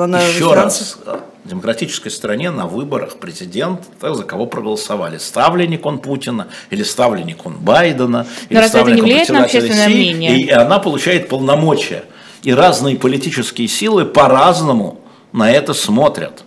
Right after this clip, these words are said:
Speaker 2: Конечно, Путин на этом играет.
Speaker 1: Мгм.
Speaker 2: Конечно, Путин на этом играет, но по факту внутри страны любой разные политические силы представляют разные слои населения с разной точки зрения. Только что мы говорили демократы-республиканцы,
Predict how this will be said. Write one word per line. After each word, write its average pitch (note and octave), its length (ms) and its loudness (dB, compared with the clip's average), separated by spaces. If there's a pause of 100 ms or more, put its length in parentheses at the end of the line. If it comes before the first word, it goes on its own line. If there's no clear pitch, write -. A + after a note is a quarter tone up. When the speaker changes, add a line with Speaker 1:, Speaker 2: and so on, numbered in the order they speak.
(500)
Speaker 2:
Конечно, C#3+ 240 0
Путин B2 280 -2
на A#2 120 4
этом G2+ 240 -2
играет. F2+ 320 -4 (640)
Speaker 1:
Мгм. F#3+ 100 -8
Speaker 2:
Конечно, E3+ 340 2
Путин D#3 320 -2
на C3+ 120 2
этом B2+ 200 0
играет, A#2+ 340 2
но B2+ 140 2
по - 600 -6
факту G3+ 640 0 (140)
внутри D#3 460 0
страны D3 720 0
любой B2+ 600 -2 (340)
разные B2 520 2
политические A#2+ 640 -4
силы A3 320 -2
представляют C#3+ 440 2
разные D#3+ 400 2
слои C#3 260 0
населения D3+ 400 -2
с - 100 -4
разной D3+ 400 4
точки D3+ 300 0
зрения. D#3 220 2
Только D#3+ 160 0
что - 160 -4
мы C3 120 -2
говорили A#2+ 260 0
демократы-республиканцы, A#2+ 1160 -4